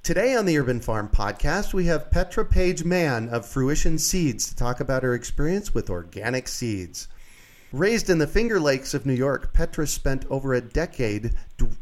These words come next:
traveling the world studying agriculture before returning to her home to start her own farm,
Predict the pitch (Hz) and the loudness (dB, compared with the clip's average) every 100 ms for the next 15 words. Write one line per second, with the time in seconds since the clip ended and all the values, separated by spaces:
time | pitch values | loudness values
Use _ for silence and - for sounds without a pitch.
0 | - 156 175 175 170 147 123 123 123 110 | 4 4 4 2 2 2 0 2 0 0
1 | - - 143 135 127 127 143 143 - 107 | -4 0 2 2 0 -4 -2 -2 0 -2
2 | - 107 - 110 123 113 117 - 156 156 | 0 -4 -2 -4 0 0 0 2 2 2
3 | 151 151 - 143 123 113 - 139 117 107 | 0 -2 0 0 2 0 0 0 0 -2
4 | - - - 117 - 117 123 160 165 160 | -2 -2 -2 -2 2 4 4 2 0 -2
5 | 98 82 69 | -4 -4 -8